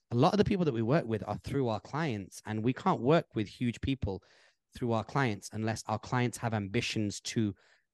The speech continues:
play at that level. And so a lot of the people that we've made content with as producers has been with our clients.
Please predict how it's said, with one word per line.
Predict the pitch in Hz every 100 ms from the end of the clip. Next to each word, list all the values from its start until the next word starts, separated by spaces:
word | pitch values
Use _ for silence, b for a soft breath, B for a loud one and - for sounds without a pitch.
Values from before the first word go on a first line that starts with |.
| _
play | - 127 131
at | 147
that | 113 107
level. | 107 110 143 208 - _ _ _ _ _
And | 113
so | - 127
a |
lot | 127 175
of | 202
the | 185
people | - 160 143
that | -
we've | 113
made | 117 110
content | - 120 117 120 104 - -
with | 123 135 98
as | 107 110
producers | - 101 117 113 101 95 - _ b b _ _ _ _ _
has | - 110
been | 110 107 104 - _ _ _ _ -
with | 110 104
our | 101
clients. | - 175 120 85 - -